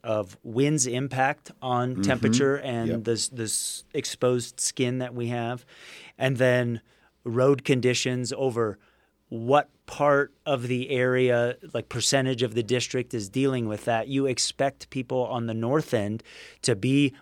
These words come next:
Speaker 1: more familiar with having to drive in some winter conditions than people on the south end in town, maybe.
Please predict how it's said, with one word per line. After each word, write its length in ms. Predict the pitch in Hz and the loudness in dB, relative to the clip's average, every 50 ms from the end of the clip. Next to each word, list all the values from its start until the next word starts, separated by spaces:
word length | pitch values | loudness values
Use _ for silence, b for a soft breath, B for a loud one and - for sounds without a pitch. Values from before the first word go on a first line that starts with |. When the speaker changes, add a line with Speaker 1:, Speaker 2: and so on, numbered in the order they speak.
| B | B
Speaker 1:
more 220 | - 127 131 135 123 | -4 -2 0 0 -2
familiar 580 | - - 127 113 117 127 135 147 147 131 120 | 0 -2 -2 0 2 2 4 4 4 4 2
with 160 | 110 110 101 - | 0 -2 -2 -2
having 300 | 120 120 117 123 120 117 | -2 0 0 0 -2 -2
to 120 | - 113 | -4 -6
drive 560 | 95 95 104 107 110 139 156 151 120 95 107 - | -4 0 0 2 2 2 2 0 0 -2 -4 -2
in 200 | 160 156 175 170 | 0 0 2 2
some 220 | - - 117 104 | 2 0 0 0
winter 340 | 101 104 101 - - 104 95 | 0 -2 -2 -2 -2 -2 -2
conditions 760 | - 107 101 92 101 98 90 - - 101 98 95 98 - B B B B B B B B | -2 -4 -2 0 0 0 0 0 -2 -2 -4 -4 -4 -6 B B B B B B B B
than 260 | 113 123 120 117 117 | 0 0 0 0 -2
people 500 | 104 123 123 120 - 120 117 110 107 - b b b b b b b _ _ _ _ _ _ _ - | -2 -4 -4 -2 0 0 0 0 0 -4 b b b b b b b _ _ _ _ _ _ _ -6
on 140 | 127 120 120 | -4 -4 -2
the 80 | 113 | 0
south 340 | - - 127 120 117 110 - | 2 4 4 4 4 2 0
end 220 | 123 110 110 107 | -2 -2 -2 -2
in 180 | 120 120 110 107 | -2 -2 -2 -4
town, 380 | - 110 113 113 107 107 101 95 | -2 0 0 0 0 0 -2 -4
maybe. 400 | 98 92 90 87 92 87 - | -4 -6 -6 -8 -10 -12 -14